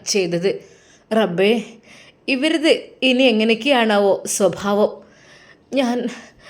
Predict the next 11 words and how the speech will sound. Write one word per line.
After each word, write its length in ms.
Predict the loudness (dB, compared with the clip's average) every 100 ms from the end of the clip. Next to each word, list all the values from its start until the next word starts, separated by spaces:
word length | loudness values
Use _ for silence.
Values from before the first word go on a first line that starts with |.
| -20 -20 -20 _ _ -10 -6
സത്യം 320 | 0 2 2
പറഞ്ഞാൽ 300 | 0 -2 -4 -4 -6 -4
എനിക്ക് 300 | -4 -4 -4
എൻ്റെ 140 | 0 0
വീട്ടിലേക്ക് 480 | 0 -2 -2 -2 -2 -2
പോകാനാണ് 420 | -2 -2 -4 -4 -6
തോന്നുന്നത്. 400 | -6 -6 -8 -8 -12 _ -20 _ _ -4
എൻ്റെ 160 | -2 -2
ഉമ്മയുടെയും 440 | -2 -2 0 0
ഉപ്പയുടെയും 420 | 0 0 2 2 0
കൂടെ 200 | -2 -2